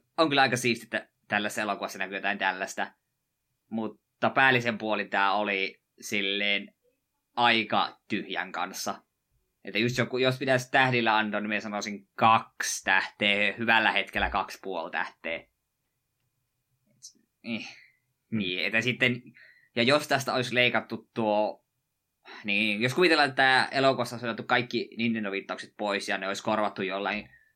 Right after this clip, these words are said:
Speaker 1: kuvitteellisilla videopeleillä ja kuvitteellisilla konsoleilla,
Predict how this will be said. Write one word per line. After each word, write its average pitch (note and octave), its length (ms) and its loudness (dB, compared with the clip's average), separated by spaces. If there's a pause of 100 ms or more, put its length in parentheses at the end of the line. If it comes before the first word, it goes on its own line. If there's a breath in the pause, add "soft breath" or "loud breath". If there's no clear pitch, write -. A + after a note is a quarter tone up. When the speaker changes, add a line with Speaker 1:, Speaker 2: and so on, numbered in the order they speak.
Speaker 1:
kuvitteellisilla G#2 680 0
videopeleillä F#2+ 500 -2
ja - 40 -4
kuvitteellisilla G2 520 -6
konsoleilla, G2+ 720 -4